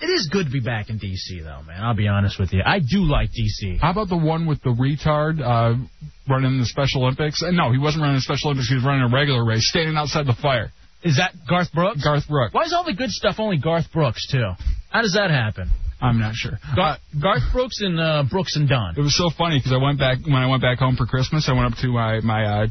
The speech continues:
Speaker 2: chick's parents' house, and she, we were watching old, uh, footage of her skiing. Uh, she used to ski competitively, and at the end, at the end of one of the tapes,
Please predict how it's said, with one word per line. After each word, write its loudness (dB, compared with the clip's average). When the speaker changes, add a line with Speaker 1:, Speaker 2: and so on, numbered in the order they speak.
Speaker 2:
chick's -2
parents' 0
house, 0
and 0
she, -2
we 0
were 0
watching 0
old, -2
uh, 4
footage 0
of 2
her 0
skiing. 0
Uh, 0
she 0
used 0
to 0
ski -2
competitively, 0
and 2
at 0
the 2
end, 2
at 0
the 0
end 2
of 0
one 2
of -2
the -6
tapes, -4